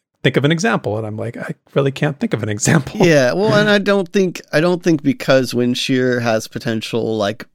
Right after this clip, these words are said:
Speaker 2: benefits, it means all of them have to have potential
Speaker 1: Right.
Speaker 2: benefits.
Speaker 1: Right. He was just
Speaker 2: It just
Speaker 1: sort of
Speaker 2: leaves open the possibility. I would actually prefer that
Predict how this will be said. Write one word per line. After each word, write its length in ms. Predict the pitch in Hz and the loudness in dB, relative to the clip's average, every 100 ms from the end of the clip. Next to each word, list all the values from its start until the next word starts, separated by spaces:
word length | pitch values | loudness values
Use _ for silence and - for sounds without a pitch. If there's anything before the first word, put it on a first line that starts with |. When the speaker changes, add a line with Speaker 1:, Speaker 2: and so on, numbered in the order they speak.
| - | -10
Speaker 2:
benefits, 640 | - 107 117 - 123 120 - | -4 -4 -4 -2 -2 -2 -8
it 100 | 120 | -4
means 220 | 113 104 | -4 -4
all 300 | - 101 104 | -4 -2 -2
of 100 | 113 | -2
them 160 | 123 | -2
have 260 | 123 127 - | -2 -4 -6
to 120 | 135 | -6
have 320 | 139 123 127 | -2 -2 -4
potential 400 | - 139 - 170 | -6 -4 0 4
Speaker 1:
Right. 160 | 147 110 | 6 6
Speaker 2:
benefits. 560 | 107 135 - 139 139 151 | 2 0 -2 -4 -4 -2
Speaker 1:
Right. 200 | 110 104 | -2 0
He 120 | 117 | -2
was 80 | 110 | -2
just 180 | 143 | 0
Speaker 2:
It 40 | - | 0
just 120 | 165 | 0
Speaker 1:
sort 60 | 101 | 2
of 40 | |
Speaker 2:
leaves 280 | 151 165 147 | 4 4 2
open 240 | 139 143 | 0 2
the 80 | 127 | 0
possibility. 520 | - 120 117 113 107 | 0 -2 -2 -2 -2
I 120 | 104 | 0
would 80 | 170 | 0
actually 260 | 220 220 185 | 0 -2 -6
prefer 400 | 170 143 - 143 | -6 -8 -2 -2
that 200 | 135 | -2